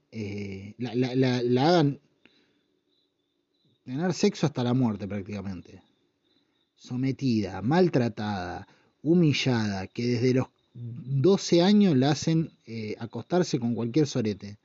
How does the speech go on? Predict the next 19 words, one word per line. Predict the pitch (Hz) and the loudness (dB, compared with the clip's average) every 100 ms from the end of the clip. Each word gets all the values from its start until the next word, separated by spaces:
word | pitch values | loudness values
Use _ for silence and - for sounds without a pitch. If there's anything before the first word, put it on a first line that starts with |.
| _ _ _ _ _ _ _ _ _ _ _ _ - | _ _ _ _ _ _ _ _ _ _ _ _ -10
y | 147 | -2
me | 156 | 2
dice, | 185 165 - 117 101 98 _ _ | 4 4 2 -4 -4 -10 _ _
"El | - 123 | -6 0
Diego | 147 226 202 | 6 6 6
fue | - 165 | 4 2
un | |
forro", | 143 - 117 110 117 131 _ _ _ _ _ _ _ _ _ _ _ _ _ _ _ _ _ _ _ _ _ - | 0 -2 -2 -2 -4 -8 _ _ _ _ _ _ _ _ _ _ _ _ _ _ _ _ _ _ _ _ _ -8
no | 190 | -4
tengo | 160 185 151 127 | 2 2 4 2
mucho | 131 143 - | 2 0 0
argumento | 127 123 127 156 156 135 | -2 0 2 2 4 2
para | 120 117 | 2 0
decirle, | 117 - 147 143 127 117 | -4 0 2 4 4 4
"No, | 143 147 131 | 4 4 2
flaca, | - 156 135 | 2 2 2
¿qué | 123 156 147 | 4 6 6
decís, | - 143 131 117 | 4 4 4 2
tarada? | 120 139 143 135 117 | 0 2 4 2 0